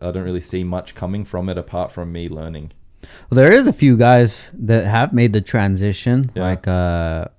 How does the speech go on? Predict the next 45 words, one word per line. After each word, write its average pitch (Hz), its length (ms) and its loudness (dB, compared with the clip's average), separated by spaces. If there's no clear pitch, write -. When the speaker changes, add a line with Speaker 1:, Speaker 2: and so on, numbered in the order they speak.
Speaker 2:
Bucky 113 340 0
Lasek. 120 600 2
Speaker 1:
Yeah, 104 220 0
yeah. 101 240 -2
Speaker 2:
Yeah, 107 200 4
he's, 104 340 2
Speaker 1:
Mm-hmm. 107 120 -6
Speaker 2:
he's 117 280 0
doing 95 280 2
a 80 80 -2
lot 113 340 4
of 101 60 2
stuff 87 420 -4
Speaker 1:
Yeah, 95 240 -4
Speaker 2:
in 98 100 0
Speaker 1:
for 92 60 0
Speaker 2:
the 90 80 0
Speaker 1:
sure. 85 80 0
Speaker 2:
automotive 87 440 -2
community. 82 580 -4
Speaker 1:
Yeah. 92 280 -4
Speaker 2:
And 90 200 0
then, 95 240 2
um, 80 600 -2
I 92 60 -6
know 107 140 2
he 104 100 2
was 90 140 -6
a 82 120 -4
skater, 95 720 -2
but 80 200 -6
Travis 95 400 0
Pastrana 107 720 0
Speaker 1:
Mm-hmm. 98 240 -2
Speaker 2:
too, 113 460 2
Speaker 1:
Yeah. 95 240 -4
Speaker 2:
you 92 140 -4
know? 101 300 0
Speaker 1:
For 90 120 -10
sure. 92 340 -6
Speaker 2:
And 92 160 -2
it, 117 240 0
it's 147 240 2
cool 175 240 4
because, 120 420 2